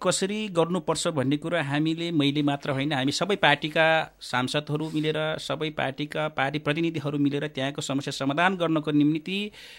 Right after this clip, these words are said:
जब भूकम्प आयो, त्यो बेलादेखि हामीले चाहिँ नि त्यहाँ, अ, डिटिआरसीको बैठकमा बसेर पहिलो प्राथमिकतामा राखेर हामीले त्यो गाउँलाई उद्धार गर्नेदेखि लिएर राहत पुर्याउने काम हामीले गरिरहेको अवस्था छ। त्यहाँको जनतालाई थाहा छ कि हामीले के काम गर्यौँ, के काम गरेन भन्ने कुरा।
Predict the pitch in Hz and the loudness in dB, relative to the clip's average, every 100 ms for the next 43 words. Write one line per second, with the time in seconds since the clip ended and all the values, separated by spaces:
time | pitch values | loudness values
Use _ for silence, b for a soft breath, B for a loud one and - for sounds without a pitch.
0 | B 147 185 165 143 175 196 185 202 220 | B 4 4 4 6 6 6 6 6 4
1 | - 202 175 180 190 175 175 170 156 160 | 2 0 2 4 6 4 0 0 2 2
2 | 160 156 160 151 147 139 147 160 b b | 0 -2 -2 0 0 2 0 -2 b b
3 | b 98 101 117 160 151 147 - 147 139 | b -2 0 0 4 4 4 0 0 2
4 | 127 143 139 131 170 175 - 202 208 208 | 0 -2 -2 -2 -2 -4 2 4 6 2
5 | - 170 170 214 226 - 233 220 190 160 | 8 8 8 4 2 2 2 4 6 4
6 | 180 180 151 160 160 156 147 135 139 151 | 4 4 4 2 -2 -2 0 0 0 -2
7 | - 127 160 165 175 175 180 175 160 180 | -4 -2 4 4 4 -2 -2 -6 -6 -8
8 | 175 175 160 143 165 - 151 143 143 139 | -4 0 2 2 0 0 0 0 -2 -4
9 | 127 127 135 131 127 117 - - - - | -2 -4 -4 -4 -2 -4 -4 -6 -8 -8
10 | - 220 285 B B B 156 185 208 202 | 2 4 4 B B B 6 6 6 4
11 | 160 160 151 170 185 180 170 170 208 190 | 6 4 4 2 2 4 2 2 -2 0
12 | 139 165 175 - 220 170 156 147 156 208 | 2 0 -2 -6 -2 0 2 2 0 -2
13 | - 151 139 131 120 180 190 190 147 143 | -4 -2 0 2 6 6 6 4 2 2
14 | 147 156 | 0 -4